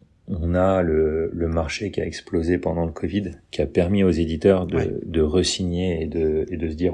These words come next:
Speaker 1: OK, on prend le risque de sortir certains titres. » Alors malheureusement, le marché là se referme un petit peu. Euh, c'est pas le marché lui-même, hein, le, le nombre de lecteurs continue lui, lui de grossir, mais c'est juste qu'on a une crise économique qui est tellement forte que, bah, on peut plus tout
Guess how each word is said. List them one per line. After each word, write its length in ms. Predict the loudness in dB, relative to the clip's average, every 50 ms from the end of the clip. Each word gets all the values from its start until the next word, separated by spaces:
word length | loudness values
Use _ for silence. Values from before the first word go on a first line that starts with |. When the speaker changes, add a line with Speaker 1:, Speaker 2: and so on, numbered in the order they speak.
| 0 -2
Speaker 1:
OK, 220 | -2 -2 2 2 2 2
on 120 | 2 -2
prend 260 | -6 -8 -2 -2 -2 -2
le 60 | -2
risque 280 | -2 -4 -4 -6 -6 -10
de 60 | -10
sortir 420 | -8 -6 -6 -8 -6 -6 -8 -8 -6
certains 300 | -6 -8 -6 -6 -8 -8
titres. » 280 | -6 -6 -6 -8 -8 -14 -20 -20 -20 -18 -18 -20 -20 -20 _ _ _
Alors 140 | -8 -4 -2
malheureusement, 600 | 0 2 2 4 2 2 2 2 0 0 0 0
le 100 | -2 -2
marché 340 | -4 -4 -6 -6 -6 -4 -4
là 80 | -4
se 160 | -4 -4 -6 -4
referme 400 | -4 -4 -6 -4 -6 -6 -4 -4
un 80 | -6
petit 220 | -6 -8 -12 -16 -6
peu. 100 | -2 0
Euh, 280 | 2 2 2 2 0 -4 -6 -12 -18 -20 -20 -20 -20 -20
c'est 100 | -20 2
pas 120 | 4 4
le 40 | 4
marché 380 | 4 2 0 -2 -2 0 0 0
lui-même, 320 | 2 2 0 0 0 0
hein, 80 | -2 -2
le, 180 | -2 -2 -4 -4
le 140 | -2 -4 -4
nombre 220 | -2 -2 -2 -2
de 80 | 0 0
lecteurs 400 | 0 0 -2 -2 -2 -2 -2 -4
continue 400 | -8 -8 -8 -6 -4 -4 -4 -2
lui, 200 | -2 -2 -2 -2
lui 240 | -4 -2 -2 -2 -2
de 40 | -2
grossir, 400 | -2 -2 -2 -2 -2 -2 -2 -2
mais 60 | -2 -4
c'est 140 | -6 -6
juste 140 | -8 -8 -8
qu'on 160 | -6 -8 -6
a 60 | -6 -6
une 80 | -6
crise 260 | -8 -8 -8 -8 -8
économique 440 | -6 -4 -4 -4 -2 -2 -4 -6 -8
qui 100 | -10 -12
est 100 | -12 -6
tellement 300 | -4 -4 -2 -2 -2 -4
forte 340 | -4 -2 -4 -4 -4 -6 -14
que, 140 | -6 -4 -4
bah, 140 | -4 -4 -6
on 80 | -8 -8
peut 140 | -8 -10 -12
plus 180 | -12 -14 -18
tout 140 | -14 -12 -10